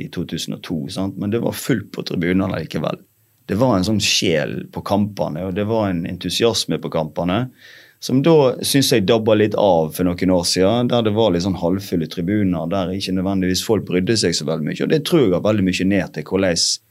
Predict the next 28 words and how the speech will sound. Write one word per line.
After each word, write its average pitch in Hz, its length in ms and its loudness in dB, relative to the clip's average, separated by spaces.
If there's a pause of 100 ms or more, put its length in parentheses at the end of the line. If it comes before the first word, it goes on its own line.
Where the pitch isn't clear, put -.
(260)
klubben 82 300 0
da 87 100 2
ble 69 220 -6
drevet, 82 480 -4 (300)
og 92 100 -4
hvordan 117 260 2 (760)
folk 120 260 -2
brydde 92 240 0
seg 90 240 0
om 80 220 2
Brann, - 340 -6
og 98 160 -8
hvordan 107 240 0 (160)
folk 107 240 0
selvfølgelig, 92 480 2
altså 113 220 -2
hvordan 160 200 2
Brann 139 220 4
selvfølgelig 101 420 2
presterte, - 680 -2
sant? 107 200 -2
Altså 107 200 -2
resultatet 110 680 -2
er 123 80 4
jo - 20 0
det 101 160 2
som 95 320 -2
ofte, 104 380 -2